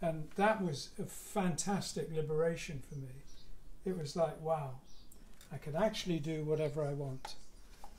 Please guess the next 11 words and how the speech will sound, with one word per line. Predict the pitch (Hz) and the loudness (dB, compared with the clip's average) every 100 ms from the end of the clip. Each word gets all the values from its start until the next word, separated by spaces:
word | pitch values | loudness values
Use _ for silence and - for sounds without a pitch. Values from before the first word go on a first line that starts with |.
| - - - - - - - - - - - | -14 -12 -10 -8 -8 -10 -10 -10 -10 -8 -4
So | - 208 196 202 - 214 | 4 10 10 10 8 8
I | |
studied | 214 - 233 254 226 131 - | 8 8 8 10 8 6 2
typography | 180 156 175 147 135 - 143 180 - - - - | 4 4 4 0 -2 -6 -4 -4 -4 -6 -2 -2
then, | 143 139 196 - - | 0 -2 -4 -6 -6
at | 160 | 4
that | 175 165 | 6 6
point, | - 143 156 202 - - - - - - - | 4 0 0 -2 -6 -10 -14 -14 -16 -14 -4
and | 170 | 2
I | 165 160 - - - - - | 4 4 0 -8 -12 -14 -14
th-, | - | -10